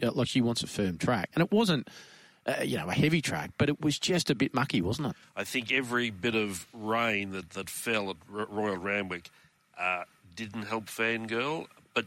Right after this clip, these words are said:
Speaker 2: you're right, I, I don't think it was that bad that you would make it as a, a
Speaker 1: Excuse,
Speaker 2: legitimate excuse
Speaker 1: yeah.
Speaker 2: for defeat. But, uh, certainly a, a, a better surface would have maybe, you know, sharpened her finishing dash. She was very good, but on the day,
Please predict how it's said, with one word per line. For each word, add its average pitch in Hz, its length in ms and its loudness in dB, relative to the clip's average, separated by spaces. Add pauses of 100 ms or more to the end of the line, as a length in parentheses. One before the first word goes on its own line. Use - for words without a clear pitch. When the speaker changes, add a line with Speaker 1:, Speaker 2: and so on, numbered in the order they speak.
Speaker 2:
you're 113 160 -2
right, 120 280 0
I, 120 180 -2
I - 20 2
don't 147 360 -2
think 117 160 -6
it 113 60 -6
was 104 200 -6
that 113 300 0
bad 98 240 -2
that 95 160 -6
you 104 80 -4
would 95 140 -4
make 104 220 0
it 92 80 -4
as 87 160 -4
a, 90 120 -2 (380)
a - 100 0
Speaker 1:
Excuse, 110 460 4
Speaker 2:
legitimate - 20 0
excuse 107 380 2
Speaker 1:
yeah. - 40 -6
Speaker 2:
for 101 80 -8
defeat. 98 440 -2 (400)
But, 101 320 -2
uh, 98 240 0
certainly 101 440 0
a, 98 140 -2 (120)
a, 95 120 -6 (120)
a 98 60 -8
better 95 260 -4
surface 95 640 -2 (340)
would 107 160 0
have 87 120 -4
maybe, 92 340 -4 (260)
you 104 80 -8
know, 90 140 -10 (100)
sharpened 101 540 0
her 87 100 -4
finishing 90 460 -8
dash. 85 200 -4
She 240 140 4
was 143 160 0
very 110 220 2
good, 123 200 -4
but 135 100 -2
on 113 120 0
the 110 100 0
day, 113 360 0